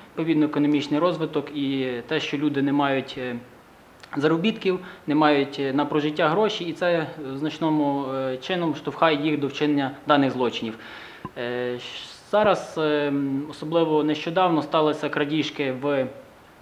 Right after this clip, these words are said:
в селі, е, Нестюки, е, де було вчинено, е, проникнення у житло, е, громадянки Макогонської, і було вчинено крадіжку її, е, речей, і в тому числі товарно-матеріальних цінностей.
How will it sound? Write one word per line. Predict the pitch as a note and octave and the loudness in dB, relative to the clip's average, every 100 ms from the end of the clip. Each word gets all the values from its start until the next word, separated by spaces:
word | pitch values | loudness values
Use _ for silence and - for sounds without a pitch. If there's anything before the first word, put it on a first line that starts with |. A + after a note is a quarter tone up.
| - | -20
в | |
селі, | - D#3 D#3 C#3+ A#2+ | -2 0 2 2 0
е, | A2 B2 | -2 -2
Нестюки, | D3+ D3+ E3 A3 A3+ A3+ - - - - - D#3+ | -2 -2 0 2 2 0 -10 -20 -20 -20 -14 -6
е, | D#3 D#3 D#3 D3+ D3+ | -4 -2 0 0 0
де | E3+ | 2
було | E3+ E3+ D#3+ D#3 | 4 4 6 4
вчинено, | D3+ - E3 D#3 D3+ D3 C#3 C3+ C#3 C3 | 2 -2 0 4 4 4 2 0 -2 -4
е, | |
проникнення | C#3 D#3+ D3+ D3+ D3 | 0 2 2 2 2
у | D3 | 2
житло, | D3 D#3 G#3+ A3+ A3 - - - - | -2 0 4 4 2 -12 -20 -20 -6
е, | D3+ D#3+ D#3+ D#3+ D#3+ D3 | -2 0 0 0 -2 2
громадянки | E3+ E3+ E3 D#3+ - D#3+ D3+ C#3+ | 2 4 6 6 4 2 0 0
Макогонської, | D#3+ D3+ D#3+ D#3+ D3+ D3 D3+ D3 D3+ - - - | -2 2 4 6 4 2 -2 -2 -4 -10 -20 -12
і | G#3 | -2
було | G3 F#3+ | 2 2
вчинено | E3 - F3 E3+ D#3+ D3+ | 2 0 2 4 4 2
крадіжку | D3+ D3+ F3+ - D3+ | 0 -2 -2 -2 0
її, | D3+ C#3+ C#3+ - - - | 2 2 0 -6 -16 -10
е, | C3 C3+ | -6 -4
речей, | C#3+ E3 G3+ G3 C3 | -4 0 2 2 -2
і | C#3+ | -4
в | |
тому | C#3+ D#3 D3+ | -2 0 0
числі | - E3 | -2 -4
товарно-матеріальних | D#3 D3 D3 C3+ C3 C#3+ C3+ B2+ | 0 0 2 0 0 -2 -2 -2
цінностей. | - B2+ A#2 A2+ - | -4 -2 -2 -4 -8